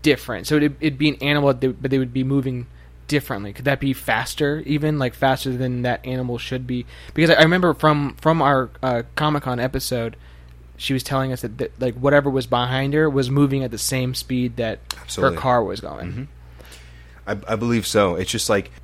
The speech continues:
Speaker 2: excuse me, from what I was reading, they, um, they pretty much assumed form that would help them in the moment.
Speaker 1: Mm-hmm.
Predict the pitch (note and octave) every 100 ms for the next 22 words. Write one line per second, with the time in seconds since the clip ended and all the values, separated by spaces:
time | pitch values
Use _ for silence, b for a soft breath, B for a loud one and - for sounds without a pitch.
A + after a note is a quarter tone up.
0 | - - E2 D2 A2+ C3+ C#3 G2+ A2 G2
1 | F2 B B B B E2+ G2 F#2+ F2+ E2+
2 | E2 D#2+ D#2 - - - - - - -
3 | - F2+ - A2+ F#2 F#2+ - G#2+ F#2+ -
4 | G2+ F#2 F#2 D#2+ - F#2 - F#2 E2 D#2
5 | D2+ - G2 F2+ D#2+ E2 F#2 A#2+ B2 D3
6 | C3+